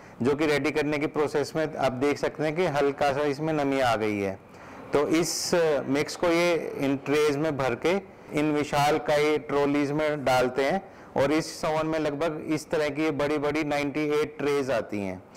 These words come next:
तो एक tray में लगभग दो किलो माल आता है। इस तरह से लगभग दो सौ किलो माल एक बार में इस ओवन में आ जाता है। तो इन बड़ी-बड़ी ट्रॉलियों में अपने ट्रे लगाने के बाद ये माल ओवन में जाने के लिए तैयार है।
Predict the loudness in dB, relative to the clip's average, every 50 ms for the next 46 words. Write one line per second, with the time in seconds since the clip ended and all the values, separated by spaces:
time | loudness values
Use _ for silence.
0 | -20 -20 -18 -6 -2 0 0 2 2 0 -2 -2 -2 -2 -2 0 0 0 0 -2
1 | -2 0 -2 -2 -2 -2 -2 -2 0 0 0 0 0 0 -2 0 0 0 0 0
2 | 0 2 2 0 0 0 0 -2 0 -2 -2 -4 -4 -4 -2 -2 -2 -2 -2 -2
3 | 0 -2 -2 -2 -4 -2 -2 0 0 0 0 -2 -2 -2 -2 -2 0 0 0 2
4 | 2 0 0 -2 -6 -12 -20 -20 -20 -20 -12 -4 -2 0 2 2 0 0 0 0
5 | 0 0 0 -2 -2 -4 -4 -4 -2 0 0 2 0 0 0 0 0 0 0 0
6 | 0 0 -2 -2 -2 -2 -2 -2 -2 -2 -6 -10 -18 -20 -20 -20 -20 -20 -20 -20
7 | -20 -20 -18 -18 -14 -10 -8 -8 -6 -4 -4 -2 0 0 0 0 0 0 0 0
8 | 0 0 0 0 0 2 2 2 0 0 0 0 -2 -2 0 0 0 0 0 0
9 | 0 0 0 0 -2 -2 -2 -4 -4 -2 -2 -2 -2 -2 -2 -2 0 0 0 0
10 | 0 0 0 0 0 -2 -2 -2 -2 0 0 0 0 0 0 0 0 0 2 0
11 | 0 -2 -2 -2 0 0 2 2 2 2 0 0 0 -2 -2 -2 0 0 0 -2
12 | -2 -6 -6 -4 -2 -2 -2 0 0 0 0 2 0 0 0 -2 -2 -4 -6